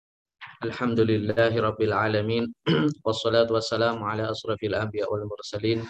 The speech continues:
Sayyidina Muhammadin wa ala alihi wa sahbihi wa man tabi'ahum bi ihsanin ila yaumiddin.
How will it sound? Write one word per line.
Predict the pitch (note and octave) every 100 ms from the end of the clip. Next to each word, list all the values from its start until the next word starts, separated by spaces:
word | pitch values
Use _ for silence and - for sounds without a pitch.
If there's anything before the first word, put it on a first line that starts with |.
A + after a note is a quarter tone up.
| - - - _
Sayyidina | - A2 A2+ A2+ A2+
Muhammadin | G#2+ G2+ A#2 A2 G#2+ A2 G#2+
wa | G#2
ala | G#2 G2+
alihi | A2+ G#2+ G#2 A2 A2 A2 G#2
wa | G2+ G2
sahbihi | A2 G#2+ - A2 A2 A2+ A2+ A#2
wa | A2
man | A2 G#2+
tabi'ahum | A2+ A2 G#2 G#2 G#2
bi | G#2+
ihsanin | - A2+ A2 G#2+ G#2
ila | - G#2+ G#2
yaumiddin. | G#2 G#2 - A#2 A#2+